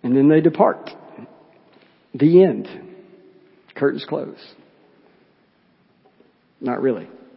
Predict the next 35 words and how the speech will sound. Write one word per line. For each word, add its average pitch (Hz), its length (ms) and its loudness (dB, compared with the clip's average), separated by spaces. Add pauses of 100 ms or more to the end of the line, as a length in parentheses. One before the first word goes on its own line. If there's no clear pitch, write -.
(200)
You 131 60 -16
just 135 180 -6
have 143 160 0
to 131 80 -4
wait 135 180 2
until 135 240 0
next 147 300 0
week 113 160 -10 (680)
and 131 140 0
the 131 60 -2
coming 143 340 4
weeks 120 280 -4
to - 80 -14
see 147 200 0
what 131 180 2
comes 139 240 0
next. 135 360 0
Or 226 120 6
you 262 60 2
can 208 120 2
just 165 180 -4
read 175 200 6
ahead. 190 460 -2
Like, 135 140 -10 (180)
you 170 160 0
have 190 140 0
a - 20 -6
Bible. 202 340 -6 (460)
Read 165 240 2
ahead. 190 400 -2 (400)
And 147 180 6
then 151 340 6
let 175 280 4
Ryan 185 360 2
just 151 180 -6